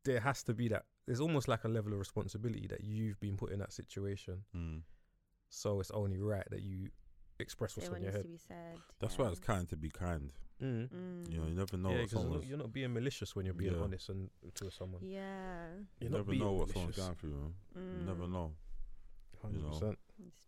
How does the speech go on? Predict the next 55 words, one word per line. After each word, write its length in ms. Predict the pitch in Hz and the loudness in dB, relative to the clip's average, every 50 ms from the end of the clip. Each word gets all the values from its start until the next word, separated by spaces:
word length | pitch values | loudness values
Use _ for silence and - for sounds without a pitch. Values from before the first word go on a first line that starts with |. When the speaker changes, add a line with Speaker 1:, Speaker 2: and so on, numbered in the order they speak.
| - - | -16 -12
Speaker 2:
It's 140 | 196 - | -8 -4
a 60 | - - | -4 -2
Speaker 3:
true. 80 | - | 0
Speaker 2:
big 180 | 92 131 87 - | 0 0 2 2
wide 260 | 92 90 87 85 80 | 2 4 4 4 2
world 260 | 87 90 87 87 82 | 2 2 4 4 4
out 160 | 80 78 - | 2 0 2
there. 120 | 73 80 78 | 2 0 0
There's 140 | 76 73 76 | 0 0 0
a 40 | |
lot 160 | 78 90 90 73 | 0 0 0 0
of 60 | 76 | 0
stuff 260 | - - 87 80 - - | -2 -2 -2 -2 -2 0
going 280 | 85 82 80 80 78 | 2 2 2 2 2
on. 180 | 78 78 78 80 | 2 0 0 0
Speaker 3:
It's 140 | - - 92 | -2 -2 -2
Speaker 2:
Each 60 | 95 | -2
Speaker 3:
true, 200 | - 247 233 190 | 0 0 0 0
and 120 | 160 175 | -2 -2
I 60 | 196 208 | -4 -6
feel 180 | - 226 226 | -6 -6 -4
like 200 | 214 202 180 - - | -4 -4 -4 -2 -2
everyone's 500 | 170 226 214 233 220 208 196 190 214 - | -2 -2 -2 -2 -2 -2 0 0 -2 0
going 300 | - 190 180 170 180 214 | 0 0 0 0 -2 -4
through 160 | - - 165 | -6 -4 0
something, 680 | - 190 190 185 180 185 - - 170 151 151 165 160 165 - - - - - - | 0 2 2 2 0 0 -2 -2 -4 -4 -4 -6 -8 -8 -12 -14 -18 -18 -14 -10
you 120 | 185 175 | -8 -8
know? 260 | 175 175 175 196 220 | -6 -4 -4 -4 -4
Speaker 2:
Hundred 200 | 226 151 101 101 | -4 -2 -2 -2
Speaker 1:
You 40 | 101 | 0
can 120 | 92 92 90 | 0 0 2
Speaker 2:
percent. 180 | 92 101 98 90 | 2 2 2 0
Speaker 1:
never 160 | - 92 92 | 0 -2 -2
assume. 380 | 90 - - - 95 90 85 | -2 -4 -4 -4 -4 -2 -4
Speaker 3:
Mm. 200 | 80 170 185 - | -4 -6 -8 -6
Speaker 2:
Different 320 | 101 98 92 - 101 82 - | -4 -2 -2 -2 -2 -4 -2
countries, 640 | - 101 95 90 - - 92 90 90 90 90 87 85 - | -2 -2 -2 -2 -4 -4 -4 -2 -2 -2 -2 -4 -6 -6
this, 260 | - 98 92 - - - - | -4 -4 -4 -4 -6 -12 -8
that, 200 | - 87 87 - | -4 -2 -2 -2
whatever 300 | - 76 80 87 92 85 | -2 0 0 0 0 0
you 60 | 90 90 | 0 -2
Speaker 3:
Yeah. 60 | 87 | -2
Speaker 2:
wanna 140 | 87 87 87 | -2 -4 -4
call 260 | - - 98 90 85 73 | -4 -4 -4 -2 -2 -4
it. 100 | - - _ _ _ _ _ _ _ _ _ - - - - - | -6 -10 _ _ _ _ _ _ _ _ _ -14 -12 -10 -10 -10
It's 80 | - | -10
Speaker 3:
Mm. 40 | 92 | -6
Speaker 2:
tough 220 | 92 101 92 101 | -4 -4 -4 -2
out 140 | 95 80 76 | -2 -2 -2
there. 160 | 76 73 76 76 - _ - | -2 -4 -6 -10 -14 _ -10
Tough 220 | - - - - | -8 -6 -4 -4
old 160 | 78 78 78 78 | -4 -4 -4 -4
world. 220 | 78 78 76 - - _ _ _ _ _ _ _ _ _ _ _ _ _ _ _ _ - | -6 -6 -8 -10 -14 _ _ _ _ _ _ _ _ _ _ _ _ _ _ _ _ -8
Speaker 1:
It 180 | 92 - - | -6 -6 -4
is. 240 | 90 92 - - - | -6 -8 -8 -12 -18